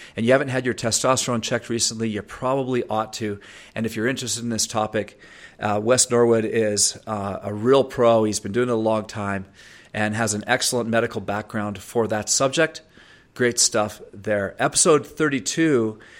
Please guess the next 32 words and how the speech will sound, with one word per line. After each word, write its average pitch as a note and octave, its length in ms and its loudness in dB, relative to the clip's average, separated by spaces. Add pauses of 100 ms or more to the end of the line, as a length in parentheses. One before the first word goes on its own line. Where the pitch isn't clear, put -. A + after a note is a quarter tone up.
(220)
we D3 200 2
got D3 240 2
so D3 440 4
many C3+ 280 -2
comments. A#2+ 520 -4
So C#3 260 0
many C3+ 220 -2
people B2+ 340 -2
just G2+ 220 -6
loved B2 320 2
that B2+ 200 4
episode A2 520 0
on G#2 160 -4
phytonutrients C3+ 1000 -2 (440)
and G#2 160 -6
eating C#3 280 -4
rainbows A#2 720 0 (280)
with A2+ 220 -6
Michelle A#2 320 -2
Lockhart. A2+ 480 0
She - 240 -6
is B2 120 -2
such - 260 0
a B2 40 -2
pro. A2+ 540 2 (600)
And A#2+ 520 0 (480)
eating F3+ 280 4
the G3+ 80 2
rainbow, D#3 420 4
rainbow C3+ 500 4
or A2+ 200 4
eating C#3+ 500 2